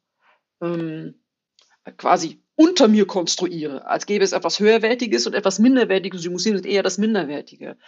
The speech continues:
Wenn ich ihnen Eigenschaften zuschreibe, die fremd sind, also ein Othering betreibe.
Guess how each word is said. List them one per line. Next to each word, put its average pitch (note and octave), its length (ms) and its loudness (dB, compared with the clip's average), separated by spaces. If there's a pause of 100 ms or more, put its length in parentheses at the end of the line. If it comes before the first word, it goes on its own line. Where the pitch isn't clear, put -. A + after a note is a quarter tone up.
(320)
Wenn G3 140 4
ich G3+ 200 0
ihnen G3 320 2
Eigenschaften G#3+ 640 0
zuschreibe, G3+ 540 0
die F#3 80 -8
fremd A3+ 640 0
sind, C#3+ 180 -6
also D#3+ 180 -6
ein D#3+ 100 -6
Othering F#3 440 4
betreibe. - 560 -8